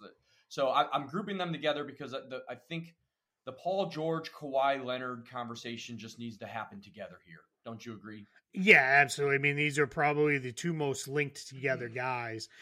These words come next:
Speaker 2: um, o-, on this list and maybe in the entire league,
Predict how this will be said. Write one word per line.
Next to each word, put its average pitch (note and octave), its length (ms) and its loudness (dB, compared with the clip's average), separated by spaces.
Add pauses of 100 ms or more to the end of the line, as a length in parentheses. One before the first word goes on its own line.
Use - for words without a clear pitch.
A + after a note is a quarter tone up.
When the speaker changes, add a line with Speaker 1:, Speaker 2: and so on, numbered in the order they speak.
(160)
Speaker 2:
um, C3+ 280 0
o-, B2 60 -4
on C3+ 480 2
this C3+ 300 2
list C3+ 340 0
and C3 100 -6
maybe D3 300 0
in C3 100 -6
the C3+ 140 -2
entire B2 400 -6
league, D3 460 0